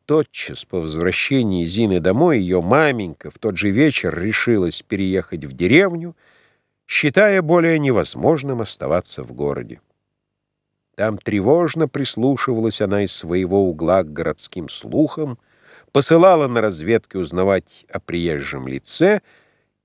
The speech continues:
и всё время была в лихорадке. Дорога из монастыря в Духаново проходила менее чем в версте от окошек её деревенского дома,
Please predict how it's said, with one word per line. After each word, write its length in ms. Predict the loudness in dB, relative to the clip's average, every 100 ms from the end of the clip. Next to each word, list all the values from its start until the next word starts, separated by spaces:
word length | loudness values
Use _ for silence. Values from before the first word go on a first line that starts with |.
| _ _
и 100 | -16
всё 240 | -10 -8
время 460 | -4 2 4 4 0
была 400 | -2 -4 -2 -4
в 80 | -6
лихорадке. 640 | -10 -10 -6 -6 -8 _ _ _ _ _ _ _ _ _ _ _ _ _ _ _ _ _ _ _ _ _
Дорога 460 | 0 4 4 4 -2
из 120 | -2
монастыря 560 | 0 0 2 2 4
в 100 | 2
Духаново 680 | 0 0 4 4 2 -2 -4 -10
проходила 520 | -12 -4 0 4 4 6
менее 420 | 6 6 4 4
чем 300 | 2 2 2
в 40 |
версте 540 | 2 2 2 -2 2 4
от 140 | 4
окошек 500 | 0 -2 -2 -2 -2
её 200 | 2 2
деревенского 720 | 2 2 2 0 -4 -8 -6
дома, 440 | 4 6 6 2